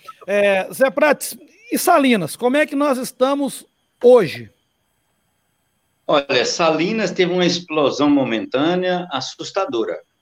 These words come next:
Speaker 2: Não podemos negar. Aqui estava tudo sob controle e, a partir de um foco, de uma festa, isso expandiu com uma celeridade enorme,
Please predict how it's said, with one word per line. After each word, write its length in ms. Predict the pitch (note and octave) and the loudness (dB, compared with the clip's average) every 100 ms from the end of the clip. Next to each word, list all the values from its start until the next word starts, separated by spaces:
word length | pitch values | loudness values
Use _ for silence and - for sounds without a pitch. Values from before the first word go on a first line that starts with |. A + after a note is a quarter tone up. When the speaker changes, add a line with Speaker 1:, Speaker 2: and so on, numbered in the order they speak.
| _ _ _ - | _ _ _ -10
Speaker 2:
Não 220 | A#2+ C#3+ | -6 -2
podemos 420 | C#3+ C3 C3+ C3+ | -2 -2 -2 -2
negar. 420 | C3 B2+ F2+ D#2 - | -4 -4 -4 -4 -6
Aqui 240 | A#2+ - F#3 | -10 -6 -4
estava 400 | C3+ F3 D3+ D3 _ | -2 -2 -4 -6 _
tudo 300 | A3 B3+ A#3 | -6 -4 -4
sob 260 | - D#3 - | -6 -6 -6
controle 600 | B2 G2+ A#2+ D#3+ F#3+ - _ _ _ _ _ | -8 -6 -4 -4 -4 -10 _ _ _ _ _
e, 100 | C3+ | -4
a 60 | D3 | -2
partir 400 | D3+ C#3 C3+ E3+ | -2 -4 -4 -6
de 120 | C#3+ | -4
um 120 | F3 | -4
foco, 500 | D#3+ - D3+ C#3 - - _ _ _ _ _ | -4 -2 2 2 0 -10 _ _ _ _ _
de 140 | F#2 B2+ | -8 -2
uma 200 | D3+ - | 0 -2
festa, 560 | - C#3+ D3+ - - - _ _ _ _ _ | -2 -2 -2 -4 -14 -18 _ _ _ _ _
isso 220 | B2 B2 D3 | -10 -8 -6
expandiu 720 | C#3 - D3+ B2 F#2 C#3+ D3 | -8 -4 -2 -2 -2 -4 -2
com 120 | C#3+ | -2
uma 160 | C#3+ C3 | 0 -2
celeridade 760 | - B2+ A#2+ G2+ F#2+ B2 B2+ | -2 -2 -2 -4 -2 -2 -2
enorme, 580 | D3 C3 D3 C#3+ G#2 F2 | 0 2 2 2 -2 -10